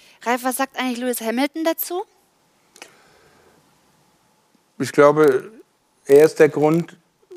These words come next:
Speaker 2: falls es wirklich nicht mehr ginge, er ist der, der Hauptgrund dafür, dass sie Bottas dieses Jahr bestimmt noch nicht auswechseln. Weil er würde das nicht sehr gut finden.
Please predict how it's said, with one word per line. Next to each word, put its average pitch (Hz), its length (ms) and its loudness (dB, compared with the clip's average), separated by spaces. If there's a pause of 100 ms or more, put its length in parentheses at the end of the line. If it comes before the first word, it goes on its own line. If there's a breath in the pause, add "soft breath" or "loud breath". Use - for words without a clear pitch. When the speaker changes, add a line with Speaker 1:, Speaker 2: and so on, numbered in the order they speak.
Speaker 2:
falls 143 380 0
es - 160 -14
wirklich 165 280 -4
nicht 156 200 -8
mehr 143 160 -4
ginge, 147 280 -2
er 143 260 -2
ist - 180 -10
der, 143 240 -2 (340)
der 131 460 0
Hauptgrund 175 560 0
dafür, 156 440 0
dass 143 200 -4
sie 135 120 -8
Bottas 143 600 -6
dieses 156 360 -6
Jahr 160 100 0
bestimmt 208 400 -10
noch 143 120 -6
nicht 123 200 -10
auswechseln. 117 720 -8 (580 soft breath)
Weil 147 380 2
er 131 160 2
würde 135 240 2
das 120 200 -4
nicht 160 200 -12
sehr 110 160 -10
gut 107 240 -14
finden. 110 260 -18